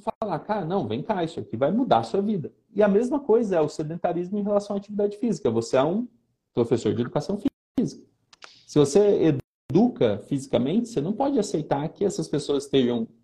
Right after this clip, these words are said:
sedentárias e, e sem aproveitar, né, a vida. Cara, super legal dizer,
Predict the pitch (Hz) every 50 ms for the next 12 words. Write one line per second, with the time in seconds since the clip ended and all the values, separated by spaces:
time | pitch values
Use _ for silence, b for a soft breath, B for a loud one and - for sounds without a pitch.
0 | _ _ - - - 120 120 120 113 113 117 120 127 143 165 175 160 135 123 120
1 | 113 110 - - 107 - - 127 127 123 - 123 120 110 110 107 107 - 117 113
2 | 110 101 101 104 107 107 110 110 107 107 110 101 107 110 101 101 104 104 104 -
3 | - _ - 165 147 113 - - - 269 320 339 208 143 131 120 120 113 110 117
4 | 120 110 117 127 120 107 - - - _